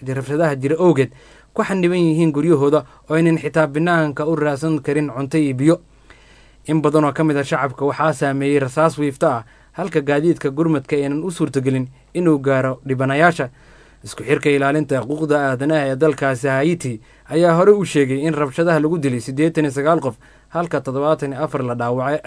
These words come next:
iyadoo lix iyo toban kalena aan meel lagu sheegi karin. Xafiiska xuquuqul aadanaha ee Qaramada Midoobay ayaa laga soo xigtay in muddo lix bilood oo laga soo bilaabo Janaayo ilaa bishii lixaad ee sanadkan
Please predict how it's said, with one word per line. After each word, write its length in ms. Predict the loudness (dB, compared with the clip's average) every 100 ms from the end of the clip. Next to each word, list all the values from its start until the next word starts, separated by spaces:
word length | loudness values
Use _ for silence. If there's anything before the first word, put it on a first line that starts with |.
| -2
iyadoo 220 | -2 -2
lix 160 | -4 -6
iyo 80 |
toban 240 | -4 -4 -2
kalena 280 | -2 -4 -4
aan 160 | -6 -4
meel 200 | -4 -4
lagu 140 | -6 -6
sheegi 280 | -4 -4 -4
karin. 300 | -2 -2 -2 _ _ _ -20 _ -20 -20 -12
Xafiiska 560 | -8 -2 -2 0 -4 -2
xuquuqul 360 | -2 0 0 0
aadanaha 440 | -2 -2 -2 -2
ee 80 | -2
Qaramada 380 | -2 0 2 2
Midoobay 380 | 0 0 0
ayaa 220 | 0 -2 -2
laga 180 | -2
soo 140 | 0 0
xigtay 360 | 0 0 0 -2 -14 _ -4
in 140 | 0
muddo 220 | 0 2 -2
lix 180 | -2
bilood 340 | -4 2 4 4
oo 80 | 0
laga 280 | 0 -2
soo 160 | 0 0
bilaabo 360 | 0 0 0 -2
Janaayo 520 | 0 2 4 2 -2
ilaa 280 | -2 0 0
bishii 300 | 0 -2 -2
lixaad 300 | -2 -2 0
ee 60 | 0
sanadkan 440 | -2 -4 -6